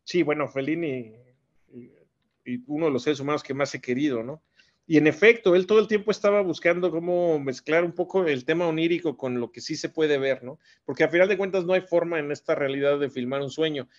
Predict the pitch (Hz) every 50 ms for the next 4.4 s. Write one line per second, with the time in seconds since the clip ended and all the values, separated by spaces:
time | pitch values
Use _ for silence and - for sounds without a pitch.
0 | _ _ _ _ - 143 139 143 147 147 160 175 180 175 - - _ _ _ _
1 | _ _ _ _ _ _ _ _ _ _ - - 139 123 143 139 131 147 156 156
2 | 160 165 156 147 135 123 131 143 127 127 135 123 123 143 151 147 147 143 143 135
3 | 131 127 123 104 120 127 135 170 170 - - 131 117 123 143 160 156 127 - -
4 | 147 160 175 175 151 120 - -